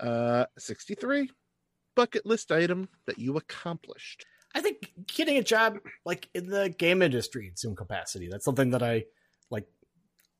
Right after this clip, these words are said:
Speaker 2: initially I dropped out of college, and then I went back because I wanted to work at Nintendo, and I, then I saw that they required a college degree. So I was like, "All right, I gotta go to college."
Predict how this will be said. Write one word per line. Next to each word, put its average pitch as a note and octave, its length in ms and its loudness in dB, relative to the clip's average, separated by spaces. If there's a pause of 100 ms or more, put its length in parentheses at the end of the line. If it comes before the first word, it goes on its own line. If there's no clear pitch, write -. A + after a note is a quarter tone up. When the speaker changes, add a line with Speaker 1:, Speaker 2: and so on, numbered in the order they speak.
(140)
Speaker 2:
initially C#3+ 880 4
I A#2 320 -6 (420)
dropped D3 380 2
out C#3+ 120 6
of C3+ 80 0
college, C#3 720 2
and B2 100 0
then A#2+ 80 0
I A#2 80 2
went C#3 220 2
back C#3 300 2
because A2+ 520 -2 (580)
I A#2 580 -2 (340)
wanted D3 260 8
to D#3 80 4
work C#3+ 200 6
at C3 80 0
Nintendo, B2+ 840 0 (760)
and A2 120 -6
I, A2+ 120 0 (340)
then B2 100 0
I A2+ 120 -2
saw B2 240 0
that A2+ 200 -2
they A2+ 220 -4
required A2+ 420 -4
a - 20 -8
college B2 500 -4
degree. G2+ 480 -12
So - 160 -14
I - 20 -12
was F2 120 -16
like, F2 180 -20
"All G2+ 80 -10
right, F#2 160 -12
I F2 60 -14
gotta F#2 180 -14
go F2+ 100 -16
to F2 60 -20
college." F2+ 520 -16